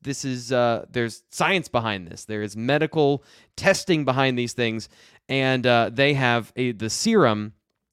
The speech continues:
the Icon, so this is the one I always talk about. Their Icon serum, um, it addresses the most common skin concerns around the eye, fine lines, dark circles, and puffiness. And if you look at my face today,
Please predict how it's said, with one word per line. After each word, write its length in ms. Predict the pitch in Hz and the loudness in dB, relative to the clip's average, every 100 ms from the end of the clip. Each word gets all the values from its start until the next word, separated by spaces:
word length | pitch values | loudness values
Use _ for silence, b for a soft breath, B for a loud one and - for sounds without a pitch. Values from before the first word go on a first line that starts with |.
| _ _ | _ _
the 160 | 139 139 | -6 2
Icon, 400 | 170 180 151 123 | 2 2 -2 -4
so 120 | 123 | -6
this 180 | 147 143 | -6 -4
is 40 | |
the 80 | 139 | -4
one 120 | 123 | -2
I 60 | 113 | -2
always 120 | 104 | -2
talk 200 | - - | -6 -6
about. 260 | 76 90 _ b b | -10 -14 _ b b
Their 180 | 123 127 | -2 0
Icon 420 | 135 151 165 160 | 0 2 0 0
serum, 360 | - 180 175 180 b b b - | 0 0 0 -4 b b b 0
um, 480 | 135 131 123 120 - _ _ _ _ - | 2 2 0 -4 -12 _ _ _ _ -2
it 60 | |
addresses 580 | 147 135 170 160 151 123 _ _ 123 | 0 2 2 2 -4 -8 _ _ -6
the 100 | 127 | 0
most 280 | 151 170 | 2 2
common 300 | - 160 151 | 0 0 0
skin 260 | 139 160 151 | -2 -2 -2
concerns 480 | 151 139 147 131 117 | -4 -4 -2 -2 -2
around 160 | 123 | -2
the 120 | 117 117 | 0 0
eye, 200 | 123 120 | 0 0
fine 320 | - 131 127 | 0 0 2
lines, 300 | 120 120 110 | 0 -2 0
dark 240 | 117 117 | 0 0
circles, 360 | - 123 117 113 | -2 -4 -4 -6
and 200 | 110 110 | -10 -6
puffiness. 540 | 139 139 127 113 104 | 0 0 0 -6 -6
And 100 | 104 | -8
if 100 | 117 | -6
you 60 | 196 | -2
look 140 | 269 | 0
at 40 | 262 | 2
my 140 | 247 | 2
face 240 | 220 240 214 | 4 2 2
today, 380 | 190 156 135 | 2 4 4